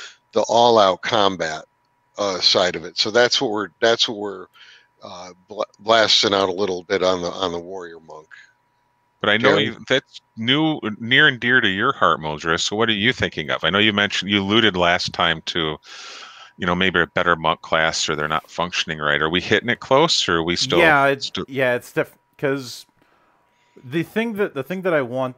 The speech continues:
Speaker 3: the thing that I wanted, and why I was kicking around the idea of designing a, a, um, a monk equivalent that I called Pugilist, which I, um, I've op-, I've opted to put on hold until,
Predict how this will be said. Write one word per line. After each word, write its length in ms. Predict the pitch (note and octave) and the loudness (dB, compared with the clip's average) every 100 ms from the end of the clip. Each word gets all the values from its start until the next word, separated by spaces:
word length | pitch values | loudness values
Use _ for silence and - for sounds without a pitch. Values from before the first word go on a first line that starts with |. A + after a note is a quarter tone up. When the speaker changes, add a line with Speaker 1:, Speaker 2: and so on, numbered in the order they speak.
| _ | _
Speaker 3:
the 80 | A2 | -12
thing 200 | C#3 C#3+ | -10 -4
that 120 | C#3 | -4
I 60 | G#2+ | -2
wanted, 400 | A2 A2 - F#2 | -4 -8 -8 -12
and 120 | F#2+ | -6
why 160 | G#2 | -4
I 20 | G#2 | -4
was 160 | G2 - | -6 -10
kicking 260 | B2 A#2 | -12 -10
around 220 | A2 G#2+ | -8 -6
the 100 | G2+ | -4
idea 260 | G2 F2+ G2 | -6 -4 -8
of 80 | E2 | -8
designing 440 | F2 G2 F#2 F2 | -10 -8 -8 -10
a, 60 | E2 _ - | -16 _ -12
a, 420 | G2 F2+ F2+ F2+ - - | -10 -8 -10 -10 -12 -10
um, 480 | E2 D#2 D2+ C2+ - _ - | -10 -10 -16 -20 -20 _ -14
a 140 | G2+ | -12
monk 240 | F#2 G2+ F#2+ | -10 -12 -12
equivalent 420 | F2+ G2+ E2+ E2+ | -12 -12 -12 -12
that 100 | F2 | -10
I 60 | E2+ | -10
called 280 | F2 E2 | -12 -14
Pugilist, 680 | - C3+ B2+ F#2 F2 F2 - | -14 -8 -8 -8 -12 -12 -12
which 220 | F#2+ - | -14 -8
I, 260 | G2+ F#2 F2 | -4 -4 -6
um, 300 | D#2 C2+ - _ _ _ _ _ _ | -10 -14 -20 _ _ _ _ _ _
I've 540 | A#2+ B2 B2+ A#2 - _ - | 2 2 0 -6 -20 _ 0
op-, 260 | C#3 - - | 2 0 -6
I've 160 | A2+ | -2
opted 300 | C3 C#3 D3 | -2 -2 -6
to 60 | A2 | -8
put 180 | - A#2 | -6 -4
on 160 | G#2+ | -4
hold 340 | F2+ G#2 G#2 G2+ | -4 -4 -4 -6
until, 440 | G2 - G2+ - | -10 -8 -8 -8